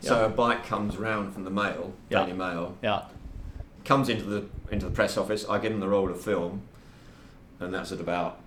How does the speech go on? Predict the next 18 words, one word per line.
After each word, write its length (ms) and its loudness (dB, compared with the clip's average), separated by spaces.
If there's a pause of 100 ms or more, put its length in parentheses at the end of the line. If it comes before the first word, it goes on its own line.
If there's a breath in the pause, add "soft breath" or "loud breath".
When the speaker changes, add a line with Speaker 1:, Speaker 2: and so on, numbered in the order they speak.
Speaker 2:
quarter 280 -4
to 60 -12
two, 380 -4
something 220 -2
Speaker 1:
Mm. 180 -4
Speaker 2:
like 180 -6 (600)
that. 400 -4
Um, 360 -6
and 260 -2
then 600 0 (1120)
I 120 2
phoned 400 6
through 520 2
to 120 -8
the, 440 -2
uh, 340 0
picture 320 0
desk, 280 -4